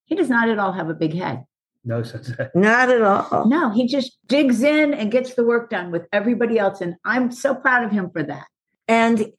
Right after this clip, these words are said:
Speaker 3: even when he's not here, he's here.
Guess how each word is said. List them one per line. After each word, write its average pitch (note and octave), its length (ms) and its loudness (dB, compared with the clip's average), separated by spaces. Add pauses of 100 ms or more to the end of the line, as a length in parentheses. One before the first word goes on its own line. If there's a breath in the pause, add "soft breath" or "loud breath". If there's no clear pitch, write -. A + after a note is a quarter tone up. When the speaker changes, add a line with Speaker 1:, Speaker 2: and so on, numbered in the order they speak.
(100)
Speaker 3:
even C#4+ 320 2
when B3+ 160 2
he's G#3+ 280 2
not G#3+ 300 0 (140)
here, G3 400 -4 (540)
he's F3+ 260 -2
here. F#3 440 0